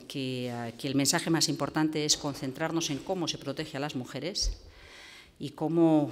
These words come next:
una ley que está pensada precisamente para reforzar la protección frente a situaciones que antes eran consideradas de segundo nivel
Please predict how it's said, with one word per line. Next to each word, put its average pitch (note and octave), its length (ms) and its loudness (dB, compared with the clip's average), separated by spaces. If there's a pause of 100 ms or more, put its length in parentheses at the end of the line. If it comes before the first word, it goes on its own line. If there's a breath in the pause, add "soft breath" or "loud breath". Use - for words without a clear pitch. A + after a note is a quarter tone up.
(120)
una D#3 240 4
ley D#3+ 180 2
que D#3+ 80 -4
está C#3+ 200 0
pensada D3+ 500 0
precisamente C#3+ 640 -2
para B2 180 -4
reforzar C3 440 -6
la C#3+ 120 -2
protección C#3 500 -4
frente - 380 -10
a - 20 -6
situaciones D3+ 540 -4
que - 80 -8
antes D3 240 -4
eran C#3+ 160 -4
consideradas C#3 720 -2
de C3 120 -2
segundo C#3+ 360 -4
nivel D#3 380 -4